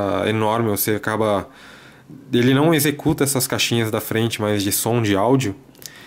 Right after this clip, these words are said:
mas o som traseiro passa a ser absurdo, porque você tem duas caixas de som aqui que passam a ser, é, são bem maiores, bem mais, é, uma potência completamente diferente, então você tem um áudio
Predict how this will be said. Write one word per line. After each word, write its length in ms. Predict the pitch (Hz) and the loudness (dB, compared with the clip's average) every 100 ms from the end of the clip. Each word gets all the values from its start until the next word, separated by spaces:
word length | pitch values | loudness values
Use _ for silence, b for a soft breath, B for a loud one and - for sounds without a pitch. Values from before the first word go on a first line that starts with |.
| B - | B -8
mas 600 | 104 104 107 110 104 - | -2 0 0 0 0 -2
o 100 | 110 | -2
som 320 | - 117 127 | 0 0 0
traseiro 560 | 131 120 101 110 120 | 0 -2 0 2 2
passa 400 | 123 - 110 110 | 0 -2 -2 -2
a 40 | 117 | -4
ser 760 | - 110 107 107 107 104 95 | -2 -2 0 0 -2 -2 -4
absurdo, 520 | 92 123 - 131 98 95 | -4 -2 2 2 2 -2
porque 120 | - | -8
você 80 | 92 | -6
tem 240 | 110 113 | -6 -4
duas 260 | 110 127 131 | 0 0 0
caixas 320 | 117 107 117 | -2 -2 -2
de 80 | 98 | -4
som 280 | - 107 | -4 -2
aqui 180 | 101 - | -4 -6
que 140 | 113 - | -8 -4
passam 320 | 113 - 117 | -4 -2 -4
a 20 | |
ser, 320 | - 117 107 B B B B | -2 -2 -2 B B B B
é, 220 | - 98 98 | -8 -6 -2
são 220 | 107 104 | -2 0
bem 160 | 120 | 2
maiores, 600 | 135 127 101 104 113 110 | 2 2 0 0 0 0
bem 220 | 95 107 113 | 0 -2 0
mais, 640 | 113 110 107 98 - - B B B _ | 0 0 0 0 -2 -4 B B B _
é, 260 | 101 98 | -8 -4
uma 100 | 101 | -4
potência 480 | 98 110 107 113 107 | -2 -2 0 -2 -2
completamente 560 | 123 101 110 113 113 104 | -4 -4 -4 -2 -4 -6
diferente, 600 | 101 113 101 107 120 110 | -6 -2 0 0 -2 -4
então 200 | 104 110 | -4 -4
você 140 | - | -4
tem 220 | 110 117 | -4 -2
um 120 | 117 113 | 0 0
áudio 380 | 113 117 113 | 2 2 0